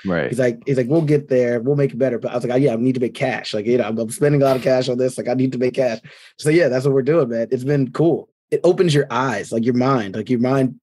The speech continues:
Speaker 2: thinks differently once you, like, can code.
Speaker 1: That's crazy. I mean, yeah, th-, and, and, and, and you, you already have a background in,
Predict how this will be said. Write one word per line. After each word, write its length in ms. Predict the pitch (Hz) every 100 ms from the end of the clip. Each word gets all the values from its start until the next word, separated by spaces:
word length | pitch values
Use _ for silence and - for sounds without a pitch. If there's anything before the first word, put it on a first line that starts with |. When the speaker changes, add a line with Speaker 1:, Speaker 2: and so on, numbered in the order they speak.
| _
Speaker 2:
thinks 240 | 135 127 -
differently 420 | 135 107 98 85
once 240 | 113 110
you, 100 | 113
like, 240 | 110 104 - _ _ _ -
can 440 | 120 113 104 104 -
code. 440 | - 123 95 92 _ _
Speaker 1:
That's 200 | 113 101
crazy. 360 | - 123 107 87
I 80 | 123
mean, 160 | 139
yeah, 260 | 127 120 98
th-, 160 | 110
and, 100 | 110
and, 260 | 110 104 104
and, 260 | 101 98 95
and 220 | 95 101
you, 440 | 113 110 110 98
you 160 | 104 110
already 180 | 110 95
have 180 | 95 87
a 80 |
background 480 | 80 87 87 90 85
in, 240 | 82 80